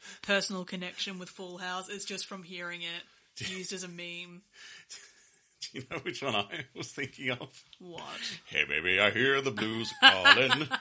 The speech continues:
Speaker 2: Toss salad and scrambled eggs."
Speaker 1: Quite stylish.
Speaker 2: Oh my.
Speaker 1: I would h-, own that on a C D,
Speaker 2: And,
Speaker 1: a
Speaker 2: like,
Speaker 1: compact disc.
Speaker 2: I mean, my question is licensing. Are they, if, if a show's on N B C and then another show's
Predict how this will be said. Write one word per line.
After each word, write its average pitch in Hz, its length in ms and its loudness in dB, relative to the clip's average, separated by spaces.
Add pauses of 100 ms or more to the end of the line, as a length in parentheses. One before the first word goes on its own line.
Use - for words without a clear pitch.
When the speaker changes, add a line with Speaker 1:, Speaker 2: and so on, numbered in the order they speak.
(220)
Speaker 2:
Toss 104 280 -2
salad 110 680 4
and 101 140 -4
scrambled 87 760 -2
eggs." 76 640 -12 (140)
Speaker 1:
Quite - 300 -14
stylish. - 600 -14
Speaker 2:
Oh 113 140 2
my. 76 340 -8 (320)
Speaker 1:
I 247 260 4
would 180 380 -8 (100)
h-, - 60 -12 (100)
own 170 240 -12
that 165 260 -10
on 170 240 -12 (640)
a 185 60 -10
C 175 260 -8
D, 160 240 -10 (540)
Speaker 2:
And, 208 120 8
Speaker 1:
a - 20 4
Speaker 2:
like, 180 140 8
Speaker 1:
compact 190 600 -4
disc. 185 420 -10 (180)
Speaker 2:
I 160 100 -6
mean, 175 160 -2
my 175 140 2
question 202 440 -2
is 139 240 -6 (200)
licensing. 123 920 -4
Are 95 100 -4
they, 139 420 0
if, 139 240 -8
if 147 140 -8
a 151 60 -6
show's 170 280 -2
on 165 120 -2
N 127 180 -2
B 120 140 0
C 117 460 0
and 104 180 -4
then 107 120 -6
another 104 300 -6
show's 101 480 -4